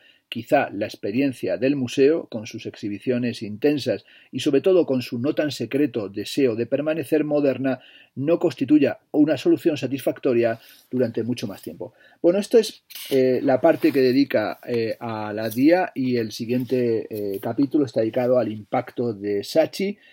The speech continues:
y analiza, bueno, la, lo que supuso Saatchi como, eh, coleccionista y también los distintos espacios que fue utilizando y abriendo, eh, Saatchi en, eh, en, en Londres, saca a relucir,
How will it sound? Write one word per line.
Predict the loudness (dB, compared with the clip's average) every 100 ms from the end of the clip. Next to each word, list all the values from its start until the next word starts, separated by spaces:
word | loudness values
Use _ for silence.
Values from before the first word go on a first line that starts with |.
| _ _ _
y | 0
analiza, | 2 2 2 4
bueno, | 4 4 0 -8
la, | -6 -4 -6 -14 _ -6
lo | -4 -4
que |
supuso | -6 -6 0 2 2
Saatchi | 2 0 -2 -2 -4
como, | 0 -2 -2 -8 _ _ _
eh, | -2 0 0 -2
coleccionista | -2 -2 -2 -4 -2 -4 4 6 6 4
y | -2
también | -2 -4 0 2 2
los | -2
distintos | -6 -6 -4 -4 -6
espacios | -2 -2 0 -4 -4
que | -6
fue | -2
utilizando | -2 -2 -2 -2 0 2
y | 0
abriendo, | 0 -2 0 -2 -4 _ _ _ _
eh, | 0 0 0 -8 _
Saatchi | -6 2 2 2 -4 -4 -8 _ -20 _ _
en, | 0 2 2 0 -4 -6
eh, | -6 -4 -4 -2 -4 -6 -8
en, | -10 -8
en | -6 0
Londres, | 2 2 6 6 4 -4 _ _
saca | -2 0 2 2
a |
relucir, | 2 -2 -2 4 4 2